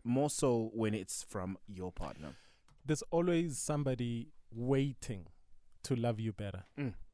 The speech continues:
Speaker 2: Even, even when you are in that perfect relationship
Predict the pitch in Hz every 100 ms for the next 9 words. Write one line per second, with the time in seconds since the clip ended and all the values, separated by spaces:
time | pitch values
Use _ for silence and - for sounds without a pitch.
0 | _ - _ - - - 240 254 240 -
1 | - 165 - - - 226 233 233 175 170
2 | 185 165 151 147 147 165 165 131 - -
3 | 185 160 175 143 135 123 139 - 127 -
4 | 104